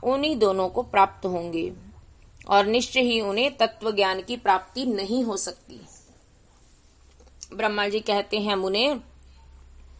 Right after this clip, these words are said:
भगवान महेश्वर के इस सुखदायक वचन को सुनकर सब देवता मुनि आदि को उस अवसर पर बड़ा हर्ष हुआ। कुटुंब सहित दक्ष बड़ी प्रसन्नता के साथ शिव भक्ति में तत्पर हो गया।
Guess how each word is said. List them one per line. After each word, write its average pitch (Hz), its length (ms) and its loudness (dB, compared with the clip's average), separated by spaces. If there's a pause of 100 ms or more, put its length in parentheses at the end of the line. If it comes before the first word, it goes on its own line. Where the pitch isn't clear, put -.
(320)
भगवान 214 440 6
महेश्वर 214 480 2
के 220 180 4
इस 220 360 2
सुखदायक 214 580 6
वचन 196 340 0
को 202 140 -4
सुनकर 208 560 -2 (320)
सब 208 280 -2
देवता 202 420 6
मुनि 202 320 0
आदि 185 280 2
को 254 360 6 (260)
उस 208 240 -2
अवसर 185 340 0
पर 262 220 -4
बड़ा 190 260 6
हर्ष 180 380 -2
हुआ। 170 400 -6 (720)
कुटुंब 233 440 2
सहित 233 380 2
दक्ष 226 340 2
बड़ी 226 320 0
प्रसन्नता 226 580 0
के 214 200 -2
साथ 208 240 2 (100)
शिव 214 200 0
भक्ति 196 360 -2
में 196 220 -4
तत्पर - 340 -4
हो 202 220 0
गया। 175 320 -2